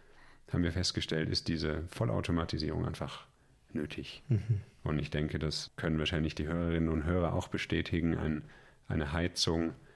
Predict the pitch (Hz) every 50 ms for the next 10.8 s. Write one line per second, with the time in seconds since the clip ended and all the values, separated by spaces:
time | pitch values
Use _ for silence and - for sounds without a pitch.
0 | - - _ _ - - _ - _ - 90 87 85 82 82 82 - 90 85 85
1 | 82 82 82 82 82 - 76 - - 85 80 80 85 85 - - - - - -
2 | - - - - - - - - _ _ _ _ - 101 85 - - 76 76 78
3 | 78 78 76 76 78 78 78 - 80 - - - 78 80 80 80 - - - 82
4 | 85 92 98 - - 80 - - 80 78 78 76 - 80 - - - - - -
5 | 82 85 82 78 78 76 76 78 76 - 87 73 - - 85 82 73 76 71 -
6 | - 127 - - - - - - - - 95 - - - - - - - - -
7 | - 90 87 85 80 - - 101 127 151 160 139 - - - 117 117 90 80 -
8 | - - - - 98 110 - 113 101 - - - 104 104 - - 101 92 85 85
9 | 82 82 82 90 104 110 117 113 - - - 117 101 95 92 92 95 92 - -
10 | 92 82 80 80 78 82 80 - - - - 87 82 - 82 80